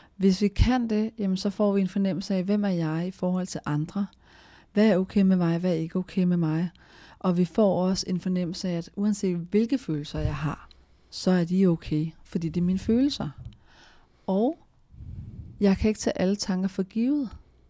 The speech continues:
men jeg skal se dem med en afstand. På lang sigt, i det store billede, opnår vi faktisk lykke af det her. Fordi vores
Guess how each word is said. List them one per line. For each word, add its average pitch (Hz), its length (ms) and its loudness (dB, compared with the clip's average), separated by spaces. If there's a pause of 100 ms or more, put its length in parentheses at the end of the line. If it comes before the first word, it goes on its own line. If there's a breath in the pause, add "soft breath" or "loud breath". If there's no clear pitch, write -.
(260)
men 196 180 2
jeg 180 120 0
skal 185 200 -4
se - 320 -6
dem 202 120 -2 (120)
med 196 100 -2
en 190 140 -4
afstand. - 400 -8 (840 loud breath)
På 220 140 6
lang 233 380 2
sigt, - 320 -8
i - 40 -10
det 190 140 -6
store 214 400 -2
billede, 196 400 -2
opnår 185 300 -2
vi 185 100 -2
faktisk - 640 -10 (180)
lykke 165 360 -4 (360)
af 160 80 -4
det - 120 -6
her. 147 200 -8 (920 loud breath)
Fordi 185 280 -2
vores 175 460 -2